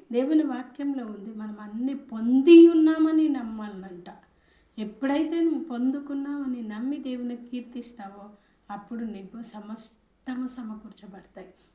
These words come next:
దేవుని వాక్యంలో ఉంది కదా, దేవుని ప్రేమించే వారికి, అనగా ఆయన సంకల్పం చొప్పున పిలువబడిన వారికి దేవుడు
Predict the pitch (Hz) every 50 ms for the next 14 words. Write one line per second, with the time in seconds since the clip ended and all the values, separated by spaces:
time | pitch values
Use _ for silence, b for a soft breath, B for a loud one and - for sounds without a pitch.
0 | b _ - 220 214 214 220 214 208 214 214 214 - - 247 247 240 226 214 208
1 | 202 208 214 208 214 202 196 214 233 262 285 B B B B B B _ 196 214
2 | 220 226 233 220 220 214 - 226 220 220 226 220 220 214 - 220 208 208 208 202
3 | 208 208 - 220 214 214 - - 233 233 226 233 254 262 254 233 220 214 214 214
4 | - 226 220 233 233 - 262 254 269 277 262 269 254 - 254 240 - 240 247 254
5 | - 262 240 233 233 233 226 214 226 226 220 220 220 220 214 202 202 202 202 208
6 | 208 - 285 339 - - B B B B B B B B _ 233 202 202 262 277
7 | 302 330 339 349 359 320 285 240 233 247 311 381 - -